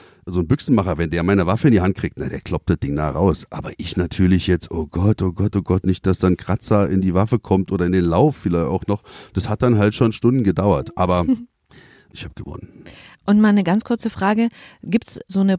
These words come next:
Speaker 2: Putzsets zu kaufen? Oder muss man sich das alles einzeln zulegen?
Speaker 1: Ja, auf jeden Fall. Also jeder Anbieter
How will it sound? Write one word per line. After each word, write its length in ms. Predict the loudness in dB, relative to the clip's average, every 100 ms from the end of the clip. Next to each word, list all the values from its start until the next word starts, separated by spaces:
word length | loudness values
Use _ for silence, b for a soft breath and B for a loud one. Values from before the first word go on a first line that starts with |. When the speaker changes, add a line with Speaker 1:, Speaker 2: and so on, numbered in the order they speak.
| -4 -4
Speaker 2:
Putzsets 1300 | -2 -2 -4 -6 _ _ -6 0 0 2 -2 -4 _ _
zu 160 | -8 -4
kaufen? 360 | -4 -4 -4 -10 -10 _ _ _ 2
Oder 400 | 4 4 2 0
muss 220 | -4 0
man 100 | 0
sich 100 | 0
das 160 | -2 -4
alles 220 | -4 -2
einzeln 380 | -2 -2 -2 -2
zulegen? 480 | -2 -2 -2 -4 -10 _ _ _ _ -20 -14
Speaker 1:
Ja, 60 | -10 -4
auf 160 | -2 0
jeden 140 | -2
Fall. 300 | -2 -6 -4
Also 180 | -4 -2
jeder 240 | 0 2 2
Anbieter 540 | 2 2 4 4